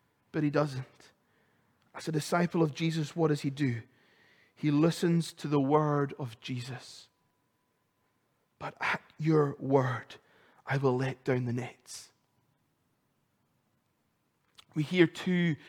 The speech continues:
voices in this statement from Peter, or from Simon, sorry. Two voices. The first of a, a,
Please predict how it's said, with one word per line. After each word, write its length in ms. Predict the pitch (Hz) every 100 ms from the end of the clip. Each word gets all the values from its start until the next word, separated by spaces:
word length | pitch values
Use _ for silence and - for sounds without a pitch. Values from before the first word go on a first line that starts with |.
| - - _ _ _
voices 920 | 147 139 151 156 - 147 120 - - -
in 160 | 147 147
this 160 | 139
statement 760 | - - - 143 143 143 131 -
from 540 | - 139 135 131 120 - - _ _ _ _ -
Peter, 540 | - 139 - 127 113 - _ _ _ _ _ _ _ _ _ -
or 80 |
from 160 | - 135
Simon, 480 | 120 - 131 135 131
sorry. 400 | - 127 123 117 _ _ _ _ _ _ _ _ _ _ _ _ _ _ -
Two 240 | - 160
voices. 680 | 135 131 117 131 110 - - _ _ _ _ -
The 80 |
first 480 | 135 156 175 170 -
of 100 | 156
a, 160 | 147 127 - - -
a, 220 | 143